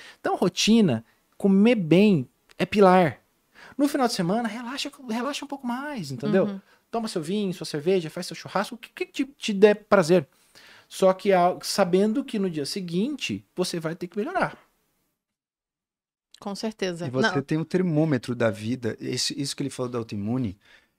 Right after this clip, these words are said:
Speaker 3: é interessante porque se você notar as pessoas que mais se cuidam, sempre tem alguma coisa, porque um motivo maior que precisa
Speaker 1: Sim.
Speaker 3: se cuidar, né?
Speaker 1: Uhum.
Speaker 3: Então, assim, a autoimune dele serve como um termômetro.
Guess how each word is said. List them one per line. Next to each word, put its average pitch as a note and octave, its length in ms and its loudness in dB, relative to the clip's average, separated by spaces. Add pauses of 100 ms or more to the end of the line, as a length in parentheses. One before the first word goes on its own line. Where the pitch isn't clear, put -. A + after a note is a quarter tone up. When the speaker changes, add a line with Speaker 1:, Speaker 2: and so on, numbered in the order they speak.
(100)
Speaker 3:
é A#2+ 80 -6
interessante D#3+ 640 -4
porque C3+ 380 -2 (300)
se - 100 -16
você F#3 180 -2
notar B3 300 0
as - 80 -4
pessoas D3 320 -4
que - 100 -4
mais C#3 320 2
se - 160 -4
cuidam, A#2 480 -2 (640)
sempre - 340 -2
tem F#3 100 0
alguma E3+ 260 -2
coisa, C3+ 300 -2
porque B2 360 0
um A#2+ 80 -4
motivo B2 440 -2
maior A#2 400 0
que - 100 -18
precisa C3+ 240 -6
Speaker 1:
Sim. A#2 60 -4
Speaker 3:
se A2 60 -10
cuidar, G2+ 340 -6
né? C3+ 140 -10
Speaker 1:
Uhum. C3 300 -8 (160)
Speaker 3:
Então, B2 260 0
assim, D3 360 0 (360)
a C#3 80 -4
autoimune G3 580 0
dele E3 340 0
serve G3+ 280 -2
como A3+ 180 -4
um A3+ 40 -4
termômetro. A#3 640 2